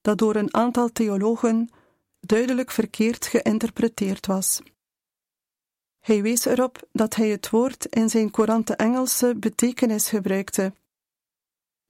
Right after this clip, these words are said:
en pleitte er meteen voor dat theologen ook in staat moesten zijn hun vakjargon terzijde te laten en officiële termen of formuleringen om te zetten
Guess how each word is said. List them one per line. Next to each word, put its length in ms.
en 240
pleitte 360
er 180
meteen 480
voor 280
dat 360
theologen 760
ook 220
in 200
staat 380
moesten 420
zijn 400
hun 240
vakjargon 920
terzijde 520
te 140
laten 580
en 240
officiële 640
termen 480
of 160
formuleringen 840
om 180
te 100
zetten 540